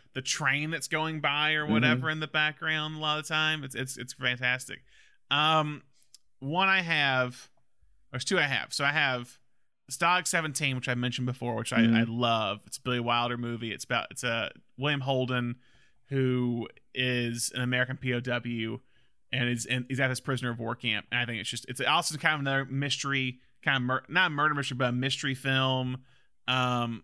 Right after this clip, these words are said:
Speaker 1: all kind of takes place in the barracks and in, and in kind of this, this camp. Uh, I think it's fan-, Billy Wilder, co-writer, director. Kind of, it's amazing. Um,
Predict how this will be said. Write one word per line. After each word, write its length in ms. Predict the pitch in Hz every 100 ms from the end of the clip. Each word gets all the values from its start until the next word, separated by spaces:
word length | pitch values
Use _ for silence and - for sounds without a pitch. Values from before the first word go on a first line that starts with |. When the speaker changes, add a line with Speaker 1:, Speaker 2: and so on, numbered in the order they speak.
| _
Speaker 1:
all 180 | 120 131
kind 180 | 147 127
of 80 | -
takes 200 | 135 -
place 300 | 135 123 -
in 60 |
the 60 | 123
barracks 600 | 123 120 117 117 104 -
and 100 | 120
in, 160 | 117 -
and 160 | 117
in 100 | 117
kind 200 | 120 120
of 120 | 113
this, 200 | 110 110 -
this 140 | 117 -
camp. 440 | - 120 113 - - - - _ -
Uh, 300 | 117 113 110
I 100 | -
think 120 | 123 123
it's 80 |
fan-, 220 | - 123 117
Billy 160 | 139
Wilder, 380 | 127 123 120 117 -
co-writer, 560 | 131 120 120 113 117 117
director. 580 | 117 113 110 113 104 - -
Kind 220 | - 120
of, 80 | 117
it's 120 | -
amazing. 460 | 117 117 113 107 101 - - - - -
Um, 480 | 143 151 151 147